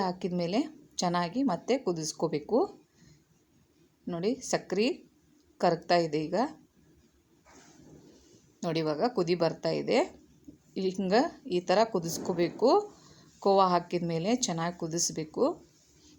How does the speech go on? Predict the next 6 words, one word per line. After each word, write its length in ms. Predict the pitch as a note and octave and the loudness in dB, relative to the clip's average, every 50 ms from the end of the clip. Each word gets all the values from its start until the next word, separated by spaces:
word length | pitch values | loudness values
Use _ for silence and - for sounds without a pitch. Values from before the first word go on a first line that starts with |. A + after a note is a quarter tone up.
| _ - | _ 0
ತುಂಬಾ 200 | G#3+ G3+ G#3 G#3+ A3 B3 B3+ B3+ B3 | 2 4 4 4 6 6 4 6 6
ಟೇಸ್ಟಿಯಾಗಿರುತ್ತೆ. 880 | G3+ G3+ G3+ - - A#3 A3 G#3 G3 F#3 F3 F3+ E3+ E3 D#3+ - - G#3 A#3 A3 | 6 6 6 4 4 6 6 6 6 4 2 0 0 -2 -2 0 0 2 2 4
ಇವಾಗ 160 | G3 F3 F3 - | 4 2 2 2
ಫಂಕ್ಷನಲ್ಲಿ 640 | F3 E3+ D#3+ - - G3 F#3+ F#3 F3+ E3 E3 F#3+ A#3+ D4 - - - | -2 -2 0 -2 -2 -2 -2 -2 -2 -2 0 2 2 2 0 0 -2
ತಿಂದಿರ್ತೀವಲ್ವ, 720 | G3+ F#3 F#3 F#3 F3+ F3+ F3+ - E3 D#3+ E3 D#3+ E3 G3+ B3 F4 - - - - - - - - - - E3 | 0 0 2 2 0 0 0 0 0 2 2 2 4 4 4 4 2 -2 -18 -20 -20 -20 -20 -18 -4 2 2
ಅದೇ 180 | E3 E3+ F#3 G3+ | 4 6 8 6